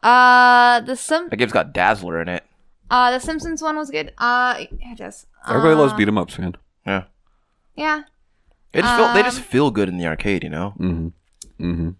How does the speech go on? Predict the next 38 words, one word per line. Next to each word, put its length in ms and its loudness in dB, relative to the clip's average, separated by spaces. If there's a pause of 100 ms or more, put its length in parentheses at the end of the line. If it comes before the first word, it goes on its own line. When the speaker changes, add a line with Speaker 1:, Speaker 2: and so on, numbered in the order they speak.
(140)
Speaker 1:
Yeah. 400 -6 (840)
And 300 -6
it, 240 -6
it, 280 -8 (220)
yeah, 300 -4
it, 320 -10
it's, 420 -6 (420)
it's 240 -8
real 180 -2
easy 200 -4
to 60 -4
stand 360 -6
there 120 -4
and 100 -10
do 140 -8
that 200 -2
and 80 -10
not, 220 -4
like, 140 -8
get 320 -12 (140)
fatigued. 680 -12
Speaker 2:
Yeah. 340 -2 (260)
Speaker 1:
You 120 -10
don't 100 -6
get 140 -8
too 160 -8
tense. 540 -16 (260)
Speaker 2:
Yeah. 200 0 (400)
That, 200 6
that 160 6
X-Men 400 2
game, 120 -2
that's 160 0
a 80 -2
real 200 -2
good 200 -2
cabinet, 400 -2
though. 260 -6